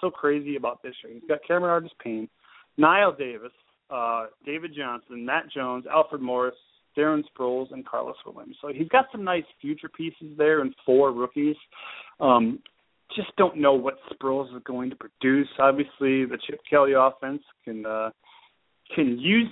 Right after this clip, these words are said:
him, but I, I, I don't, I just don't see what his role is going to be. I know he will be used, but I just don't know how often. Obviously, if Ryan Matthews or DeMarco gets hurt, he's gonna certainly be, uh, a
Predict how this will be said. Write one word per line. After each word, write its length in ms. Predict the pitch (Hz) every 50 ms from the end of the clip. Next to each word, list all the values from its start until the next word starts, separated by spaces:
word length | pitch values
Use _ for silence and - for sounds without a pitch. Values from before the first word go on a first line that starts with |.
| -
him, 320 | - 113 107 101 101 101 101
but 220 | 107 107 107 -
I, 320 | 123 127 131 - 151 151 - -
I, 60 | 156 156
I 40 | - - 127 131 123 -
don't, 260 | 170 170 180 185 175 - _ -
I 60 | 151 151
just 220 | - 160 - -
don't 200 | 180 180 175 - - - - -
see 180 | 180 185 180 165
what 280 | 147 135 147 160 156 131
his 140 | 147 151 127
role 480 | 120 110 113 120 127 143 156 160 151 131
is 60 | 120
going 280 | 110 131 123 123 123 117
to 60 | 123
be. 220 | 113 123 120 117 110 113
I 100 | 120 135
know 340 | 143 147 165 170 180 180 -
he 140 | 151 165
will 220 | 160 147 143 151 156
be 100 | 156 156
used, 480 | 143 131 139 156 160 143 131 120 - _ -
but 120 | 127 120
I 120 | 120 127
just 200 | 131 131 - _
don't 220 | - 147 143 - _ -
know 220 | - 127 127 131 - - -
how 100 | - 135
often. 580 | - 143 147 160 160 - - - 156 151 147 - _ _ _ _ _ _ _ _ _
Obviously, 500 | - 175 196 196 185 170 - _ 151 147
if 80 | 135 120 -
Ryan 320 | 147 147 143 135 123 123 131
Matthews 420 | 135 139 131 - 135 127 123 123
or 60 | 127
DeMarco 520 | - - 117 120 127 139 143 - 139 123 -
gets 140 | 131 120 _ - -
hurt, 200 | 135 135 135 131 _ - -
he's 180 | 151 143 139
gonna 140 | 135 123 135 - _ -
certainly 480 | 175 175 165 156 147 139 135 127 123 - _ _ - - - - - _ _ _
be, 280 | - 147 139 131 127 123
uh, 40 | 120
a 380 | 117 113 113 117 - 147 139